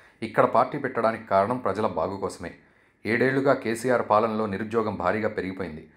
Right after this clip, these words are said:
కోట్లాది రూపాయల అప్పులు తెచ్చారు, ఆ డబ్బులని ఏం చేశారు? ఉద్యోగాలు ఇచ్చారా? రైతులకు సహాయం చేశారా? అంటూ షర్మిల నిలదీశారు.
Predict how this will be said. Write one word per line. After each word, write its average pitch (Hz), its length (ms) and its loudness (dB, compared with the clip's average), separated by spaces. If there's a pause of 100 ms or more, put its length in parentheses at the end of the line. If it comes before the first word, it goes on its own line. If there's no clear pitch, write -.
(260)
కోట్లాది 123 400 4
రూపాయల 110 280 0
అప్పులు 127 280 0
తెచ్చారు, 107 360 -2
ఆ 120 80 4
డబ్బులని 107 560 -4
ఏం 107 220 -6
చేశారు? 85 300 -4 (380)
ఉద్యోగాలు 110 420 2
ఇచ్చారా? 117 460 -2 (280)
రైతులకు 104 320 -2
సహాయం 110 360 -2
చేశారా? 107 400 0
అంటూ 95 420 -4
షర్మిల 95 500 -2 (480)
నిలదీశారు. 92 520 -2